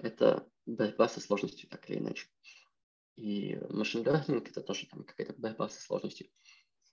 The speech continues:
Когда мы пишем дизайн-док, мы держим в голове, что это вообще, э, за проблема, э, зачем нам её, э, надо решать, как мы её будем решать,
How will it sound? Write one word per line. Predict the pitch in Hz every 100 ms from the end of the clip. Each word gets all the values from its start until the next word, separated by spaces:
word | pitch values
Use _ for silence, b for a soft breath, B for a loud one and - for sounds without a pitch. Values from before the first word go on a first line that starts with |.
| _
Когда | 110 107 120 127
мы | 127 123 113 - -
пишем | 120 - 110 110 - _
дизайн-док, | 120 117 117 107 107 196 - - _ _ _ _ _
мы | 117 120 135 135 135 127 - _ _ _ _ _ _ _ _ _ _
держим | 120 117 127 - 117
в | 117
голове, | 117 113 123 117 - - -
что | - 127
это | 110
вообще, | 104 - 104 - -
э, | 110 110 107 - 98
за | 95
проблема, | 98 - 110 - 123 147 - - _ b b b b _
э, | 110 104 - - - _
зачем | - 110 - 135 135 127 - -
нам | 113 113 110
её, | 110 117 113 120 117 117 - b b b _
э, | 107 104
надо | 113 117 113 -
решать, | 123 - 139 143 - _
как | 127 127
мы | 135
её | 131 131
будем | - 127 131 127 127 131
решать, | 123 127 120